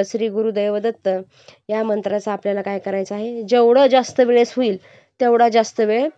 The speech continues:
जप करायचा आहे. किंवा "दिगंबरा, दिगंबरा, श्रीपाद वल्लभ दिगंबरा" या मंत्राचा देखील तुम्ही जप करू शकता. किंवा जो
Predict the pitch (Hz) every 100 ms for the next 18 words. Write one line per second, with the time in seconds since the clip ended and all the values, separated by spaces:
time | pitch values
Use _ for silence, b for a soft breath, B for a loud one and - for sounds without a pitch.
0 | _ - 214 240 233 - 214 202 202 214
1 | 233 190 190 233 208 202 208 233 240 240
2 | 233 214 214 214 214 214 214 214 208 185
3 | - 220 202 208 208 208 202 202 196 196
4 | 196 208 202 185 190 b b b _ -
5 | 208 220 220 214 208 208 208 202 202 196
6 | 196 202 185 196 - 185 185 202 190 202
7 | 220 b b _ 226 226 220